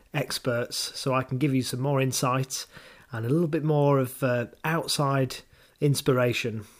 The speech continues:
from the four squares, four square walls, excuse me, of your own office or, uh, or home office, depending on what you're up to.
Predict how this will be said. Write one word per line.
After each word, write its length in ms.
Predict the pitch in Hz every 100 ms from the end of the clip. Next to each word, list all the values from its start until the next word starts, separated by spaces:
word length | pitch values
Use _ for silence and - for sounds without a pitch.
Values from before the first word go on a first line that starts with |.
| _ -
from 320 | - 120 117
the 240 | 113 113 107
four 280 | - 135 127
squares, 540 | - 135 123 127 -
four 320 | - 165 151
square 320 | - 165 156
walls, 420 | 143 127 127 120 -
excuse 300 | - 127 117
me, 180 | 131 - - - - -
of 160 | 117
your 160 | 120 123
own 160 | 127 123
office 560 | - 113 104 - -
or, 400 | 117 107 104 101
uh, 200 | 101 95
or 120 | 101
home 240 | - 113 107
office, 460 | 95 101 - - - -
depending 340 | - 104 101
on 120 | 98
what 120 | 92
you're 140 | 104 98
up 140 | -
to. 200 | - 107